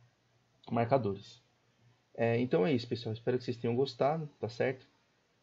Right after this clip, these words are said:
É uma alternativa aí pra fazer downloads de imagem de satélite. Então,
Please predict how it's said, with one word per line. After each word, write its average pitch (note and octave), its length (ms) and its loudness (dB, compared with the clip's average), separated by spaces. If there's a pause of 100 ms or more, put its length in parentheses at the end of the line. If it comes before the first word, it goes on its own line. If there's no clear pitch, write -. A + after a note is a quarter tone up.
É A2+ 240 2
uma A#2+ 160 6
alternativa A#2+ 640 2
aí A#2 60 2
pra A2+ 120 -4
fazer A2 600 0
downloads G#2 540 -2
de A2 140 -6
imagem G#2 400 -4
de A2 80 -16
satélite. A2+ 560 -10
Então, A2 320 -4